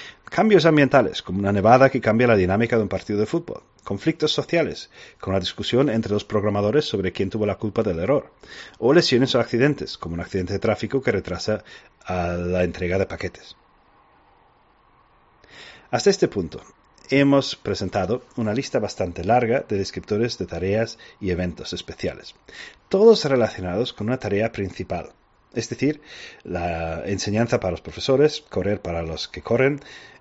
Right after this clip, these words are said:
eh, cantar para los cantantes, programar para los programadores, etcétera. Pero, de hecho, la gente no es tan simple. En realidad, las personas no son profesores, corredores, cantantes o programadores. Estas solo son algunas de las cosas que hacen,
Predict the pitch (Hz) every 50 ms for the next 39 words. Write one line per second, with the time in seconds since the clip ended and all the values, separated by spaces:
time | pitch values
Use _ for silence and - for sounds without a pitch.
0 | _ - 95 92 90 90 90 90 90 - _ - - 98 92 - - 117 - -
1 | 90 80 78 - - 92 87 120 123 123 - 139 135 - - - - 104 92 92
2 | 92 90 90 92 90 87 - - 92 90 85 82 - - - 85 80 82 82 87
3 | 107 123 127 131 135 131 - 80 - - 90 - - - - - _ _ _ _
4 | _ _ - - - _ _ _ - 170 160 165 - - - _ _ _ _ _
5 | _ _ - 143 151 - - - 123 - - - - - 120 120 - - - 113
6 | 226 226 214 170 131 127 - - 143 131 - - 139 110 90 - - - - -
7 | _ _ - - - - - - - _ - 104 104 110 113 101 104 110 123 139
8 | 175 151 - - 117 - - 127 139 - - - 107 104 113 120 127 131 - -
9 | - 156 139 - 95 87 - 92 - - 101 104 107 110 110 - - - - _
10 | - - - 90 82 85 87 92 98 101 101 - - - 87 85 - 98 92 90
11 | 90 - 95 87 - 90 87 82 82 82 87 90 127 131 - - - - - _
12 | _ _ - - - - - - - - - - - - 226 - - 190 208 202
13 | - - 151 151 139 117 127 143 156 - - 110 104 - - - 101 - 117 -
14 | - - 104 110 - - -